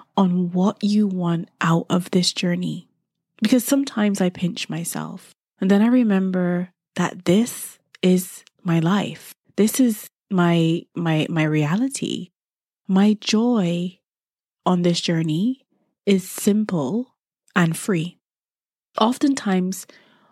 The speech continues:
when we're stuck in the throes of the juggle struggle, we forget what truly makes us happy.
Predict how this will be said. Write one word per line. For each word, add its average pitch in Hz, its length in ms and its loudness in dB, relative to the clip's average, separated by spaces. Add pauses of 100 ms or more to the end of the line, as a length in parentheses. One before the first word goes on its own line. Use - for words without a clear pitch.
when 254 300 4
we're 269 160 4
stuck - 440 -2
in 233 120 2
the 208 80 0
throes 185 840 0
of 170 220 -2
the 175 80 -2
juggle 175 400 -4
struggle, 170 500 -6
we 214 100 0
forget 220 680 0
what 196 400 -2
truly 240 480 2
makes 196 360 0
us 185 120 -2
happy. 180 440 -10